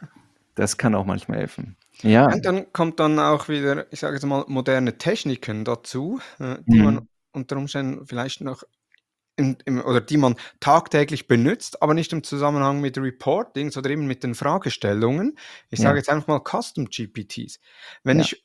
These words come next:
Speaker 2: wöchentlich ein Reporting versenden muss, das ist beispielsweise ein P D F, äh, aus einem Excel heraus oder eben es ist, äh, von Looker Studio oder sonst von einem Tool,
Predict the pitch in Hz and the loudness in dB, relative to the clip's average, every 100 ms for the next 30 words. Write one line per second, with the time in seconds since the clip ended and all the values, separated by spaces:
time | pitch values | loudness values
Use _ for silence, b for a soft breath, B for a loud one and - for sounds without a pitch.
0 | _ - 127 214 - 208 202 151 151 131 | _ -6 2 2 2 -6 -4 -2 0 0
1 | 127 139 175 170 - 127 135 143 143 120 | 0 -2 -2 -6 -8 -4 -2 0 -2 -4
2 | 107 120 117 113 135 139 143 131 127 127 | -6 -8 -8 -4 -4 -4 -4 -2 -2 -2
3 | 113 120 107 95 156 190 165 151 151 B | -4 -8 -8 -4 0 2 4 4 2 B
4 | B B _ 117 110 120 - 117 113 120 | B B _ -6 -4 -6 -4 -6 -4 -6
5 | 110 - 151 156 - 143 131 127 120 123 | -8 -4 -4 -4 0 2 4 4 2 2
6 | 127 - 120 117 117 120 110 104 110 - | -2 -6 -6 -4 -2 -2 -4 -6 -8 -8
7 | 117 110 113 - 127 139 185 143 - 151 | -6 -4 -6 -6 -2 0 0 -2 -2 -4
8 | 143 131 113 160 170 - 160 123 127 160 | -2 -2 -2 -2 -2 -4 -2 0 -2 -4
9 | - 120 123 | -6 -6 -4